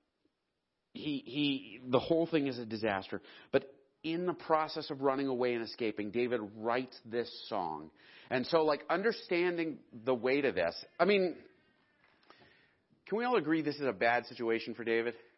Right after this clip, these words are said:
He's humiliated. He's been betrayed by someone he loves dearly. People are out trying to kill him.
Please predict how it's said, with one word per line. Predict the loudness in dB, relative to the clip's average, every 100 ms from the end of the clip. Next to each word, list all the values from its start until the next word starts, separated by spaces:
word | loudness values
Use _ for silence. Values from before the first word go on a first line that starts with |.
| _ _ _ _ _ _ -18 -8
He's | -6
humiliated. | -2 -2 0 2 2 2 0 -2 -6 -12 _ _ _ _ -20 _
He's | -6 -2
been | -2 -2
betrayed | -4 -8 -2 0 0 0
by | 0
someone | -2 -6 -4
he | -4 -4
loves | 0 0 0 -6
dearly. | -4 -2 -2 -4 -8 -16 -20 -8
People | -4 2
are | 2 2 2
out | 0 0 -4
trying | -2 0 -2
to |
kill | -6 -4 -4 -4
him. | -4 -4 -4